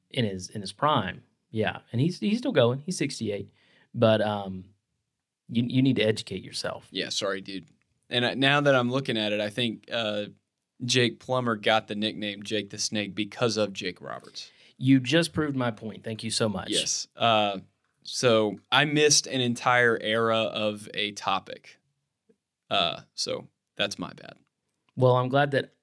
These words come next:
Speaker 1: I could educate you
Speaker 2: Yes,
Speaker 1: on
Speaker 2: thank you.
Speaker 1: this.
Speaker 2: Thank you.
Speaker 1: Um, I mean, just think about it. This guy would walk out with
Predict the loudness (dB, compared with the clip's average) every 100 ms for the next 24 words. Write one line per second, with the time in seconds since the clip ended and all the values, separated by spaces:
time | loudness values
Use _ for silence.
0 | -4 2 4 4 4 0 -6 _ _ _
1 | _ 2 4 4 0 -4 -6 -6 -6 -8
2 | -10 -12 -14 _ _ _ -12 -4 -2 -2
3 | -8 -6 -8 -8 _ _ _ _ -20 -18
4 | -14 2 4 6 4 0 -6 -10 -2 2
5 | 4 4 0 -4 -6 -2 -2 2 2 2
6 | -4 -2 -2 0 -2 -2 -4 -4 -8 _
7 | _ _ _ _ _ _ -14 2 6 8
8 | 6